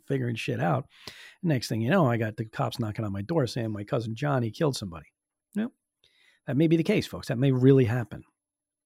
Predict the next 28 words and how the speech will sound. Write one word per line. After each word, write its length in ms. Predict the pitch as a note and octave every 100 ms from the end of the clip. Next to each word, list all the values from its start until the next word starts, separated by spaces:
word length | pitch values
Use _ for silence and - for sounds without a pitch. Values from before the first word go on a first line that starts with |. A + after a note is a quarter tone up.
| _ _ - - - _ _ _ _ _
Be 100 | -
thankful 240 | F3+ D#3+ D#3+
they're 80 | C#3
not 120 | B2+
coming 160 | A#2
for 100 | G2
you. 280 | D3 F3+ G#2 -
They 80 | A2+
just 140 | G2+
may 120 | G2+
come 180 | F#2+ A2
to 60 | F#2+
ask 200 | G2+ -
you 60 |
questions. 480 | G2 E3 D3 - -
So 280 | - G2 G2 _ _ _ _ -
it 100 | C#3+
is 140 | A#2+
what 140 | A2 G#2+
it 80 | D#3
is. 180 | -
Now, 280 | D#3 A#2+ G#2+ _ _ _ _ _ _ _ _ _ -
uh, 100 | C#3
to 160 | -
safeguard 480 | D3 D#4 D4 - F2+
some 200 | - -
of 80 | A1
this, 260 | - -